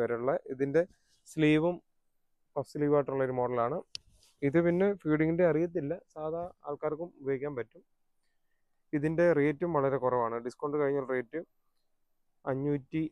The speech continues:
അമ്പത് രൂപയേ ഉള്ളൂ. അടുത്തതും ഒരു ഓവർ കോട്ട് മോഡലുള്ളതാണ്.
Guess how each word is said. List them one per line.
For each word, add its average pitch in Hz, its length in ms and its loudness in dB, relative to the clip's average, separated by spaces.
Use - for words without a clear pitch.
അമ്പത് 131 320 -4
രൂപയേ 101 200 -2
ഉള്ളൂ. 95 140 -14
അടുത്തതും 151 400 -2
ഒരു 135 120 -4
ഓവർ 127 280 -4
കോട്ട് 135 360 -4
മോഡലുള്ളതാണ്. 120 680 -6